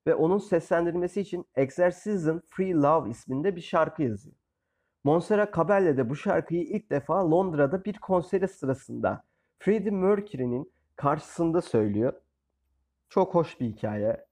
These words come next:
Böyle birbirlerini seven, sayan insanlar. Şimdi böyle özel sesler hem şişman hem de estetik.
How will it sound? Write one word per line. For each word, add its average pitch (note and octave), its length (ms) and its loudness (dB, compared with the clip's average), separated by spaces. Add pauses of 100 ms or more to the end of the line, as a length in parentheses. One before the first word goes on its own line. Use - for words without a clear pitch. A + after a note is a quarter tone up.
(640)
Böyle C3+ 360 2
birbirlerini C3+ 800 0 (140)
seven, B2 400 -2
sayan B2 440 -6 (160)
insanlar. A2+ 580 -4 (400)
Şimdi G#3+ 360 -4
böyle F#3+ 360 2
özel E3+ 320 2
sesler E3 480 -6 (180)
hem A3 180 2
şişman G#3+ 480 -4 (520)
hem E3+ 240 0
de A3 60 4
estetik. F#3+ 460 0